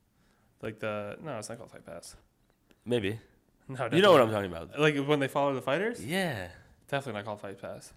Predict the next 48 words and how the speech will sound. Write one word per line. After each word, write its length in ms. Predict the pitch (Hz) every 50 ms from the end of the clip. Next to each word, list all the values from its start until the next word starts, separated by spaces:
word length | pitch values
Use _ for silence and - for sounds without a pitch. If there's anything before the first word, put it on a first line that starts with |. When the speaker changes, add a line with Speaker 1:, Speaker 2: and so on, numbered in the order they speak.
| _
Speaker 2:
<laughs> 120 | _ - -
Speaker 1:
Fight 680 | 160 196 202 180 131 - - - - - 180 180 175
Pass 140 | 208 202 202
is, 60 | 196
like, 120 | 180 165
the 80 | 156 143
name 240 | 135 139 139 139 139
of, 120 | 131 123
like, 140 | 131 120 117
their 100 | 123 113
Netflix 380 | 110 113 117 117 - 120 113 -
streaming 340 | - - 120 110 110 107 107
service. 380 | 110 110 107 - - - - - _ _ _ _ - -
Speaker 2:
Okay, 340 | 120 117 - 98 90 95 104 - - -
I 100 | 95 107 110
have 200 | 127 131 127 104
that. 200 | 87 85 82 - - - - - _ _ _ _ _ _ _ _ _ _ _ _ _ _ _ _ _ _ _ _ -
Well, 120 | 143 156
you 60 | 185
know 100 | 190 208
what 60 | 180 131
I'm 60 | 117
talking 220 | 117 147 139 117 110
about, 160 | 98 92 95
right? 140 | 107 123 127
When 120 | 123 120
they 280 | 120 117 117 117 - - - - - _ -
Unleashed, 500 | 139 147 151 147 135 123 - - - -
Unreached. 280 | - 123 127 131 131 123
Speaker 1:
Unleashed, 340 | 160 156 135 107 - - - -
Unleashed, 380 | 127 131 139 123 107 117 - -
Unleashed. 340 | 120 120 117 107 - - -
Speaker 2:
Unleashed? 420 | - 180 214 240 277 285 285 - -
Speaker 1:
U 100 | 127 127
F 80 | 120
C 100 | - 131
Unleashed. 300 | 127 120 117 117 107 107
Speaker 2:
You 60 | 139 151
know 40 | 170
U 40 | 180
F 60 | 170
C 80 | 175 196
Unleashed, 280 | 180 175 180 143 - -
that 140 | 131 139 139
YouTube 320 | 160 165 160 - 190 180 -
series? 260 | 196 196 214 220 190
That, 180 | 170 156 -
Speaker 1:
See 60 | -